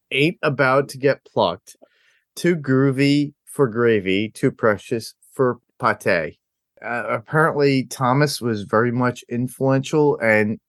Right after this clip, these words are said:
very much giving within this film when it came to the music. So that, that's why, henceforth, state, watch the documentary, 'cause he has a lot to do with it.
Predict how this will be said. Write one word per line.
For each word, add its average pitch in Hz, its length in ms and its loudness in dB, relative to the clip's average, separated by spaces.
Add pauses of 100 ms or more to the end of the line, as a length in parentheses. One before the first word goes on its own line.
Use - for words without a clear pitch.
(320)
very 123 260 0
much 120 640 0 (240)
giving 98 480 0
within 107 380 -2
this 104 180 -2
film 87 540 0
when 107 180 -2
it 90 80 -2
came 104 220 0
to 95 100 -6
the 92 80 -2
music. 92 540 -2 (560)
So 110 320 0
that, 120 300 0
that's 127 280 -2
why, 110 400 2 (180)
henceforth, 113 1200 -2
state, - 680 -2 (760)
watch 101 380 0
the 110 80 -6
documentary, 87 840 -2
'cause 95 180 -2
he 104 140 -2
has 95 200 0
a 95 60 -6
lot 90 260 2
to - 80 -16
do 82 140 -2
with 78 180 -6
it. 60 180 -6